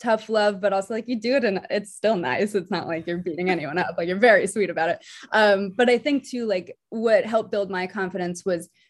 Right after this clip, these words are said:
knowing that I took the steps to even invest in the academy made me feel so much more confident that I, like, I took the steps to learn how to become an educator and didn't just dive in with, like, "Let me just wing it and, and try it," which is still totally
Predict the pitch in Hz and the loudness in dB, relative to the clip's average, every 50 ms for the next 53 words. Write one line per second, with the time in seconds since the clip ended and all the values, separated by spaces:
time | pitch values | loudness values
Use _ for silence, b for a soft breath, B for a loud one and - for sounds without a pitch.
0 | _ 233 247 240 254 277 294 294 247 226 202 190 220 233 208 208 196 190 - 160 | _ 2 4 6 6 6 4 4 4 4 4 2 2 -2 -4 -2 -4 -4 -2 -2
1 | 156 180 - - 208 202 185 185 185 175 175 175 160 156 185 - - - - 196 | -2 -2 -2 -2 -2 -2 0 0 -2 -4 -4 -4 -4 -4 -6 -6 -8 -6 -4 -4
2 | 190 190 185 180 185 180 196 180 175 170 185 190 196 190 185 170 175 175 175 185 | -2 -2 -2 -4 -4 -6 -8 -6 -6 -4 -4 -2 -2 -2 -2 -2 -2 -2 -2 -2
3 | 185 185 185 - 180 185 185 - 208 196 196 190 185 - 196 180 175 175 202 175 | -4 -4 -2 -2 -4 -4 -2 0 0 0 0 0 -2 -4 -4 -6 -6 -6 -8 -10
4 | 160 175 - 180 180 180 - 180 165 - 165 160 175 180 175 160 - - - - | -10 -8 -6 -6 -6 -4 -4 -4 -4 -2 -2 -2 0 0 -2 -2 -4 -6 -4 -2
5 | 190 196 202 220 202 190 - 185 - - 175 175 165 - - - - - 190 180 | -2 -2 -2 -4 -6 -6 -6 -8 -6 -4 -4 -4 -4 -6 -12 -18 -12 -8 -6 -6
6 | 175 170 - - - 165 180 196 214 214 220 214 247 247 262 254 262 254 247 247 | -6 -6 -8 -10 -10 -8 -6 -6 -4 -4 -2 -2 -4 -4 -2 -2 -2 -2 -2 -4
7 | 226 254 233 269 269 262 247 202 196 185 190 180 180 180 190 185 185 - 170 160 | -4 -4 -4 -2 -2 0 0 -2 -2 -2 -4 -4 -4 -6 -6 -8 -6 -4 -2 0
8 | 165 165 165 170 160 165 175 160 156 175 - 165 143 156 - B B B B B | 0 0 0 -2 -2 -4 -4 -4 -6 -6 -4 -6 -6 -8 -8 B B B B B
9 | B 262 285 294 302 285 294 285 - - _ 240 226 247 294 302 302 269 233 226 | B -2 0 0 0 0 -2 -4 -6 -8 _ -6 -2 2 2 4 4 4 4 4
10 | 220 185 202 214 202 196 - - 190 208 208 233 247 220 196 220 226 269 269 - | 4 2 0 0 -2 -4 -4 -4 -4 -4 -2 2 2 4 4 2 2 0 -2 -2
11 | - 359 359 349 240 262 247 262 247 233 208 214 185 160 | -2 -4 -4 -2 0 2 2 2 2 0 -2 -2 -4 -6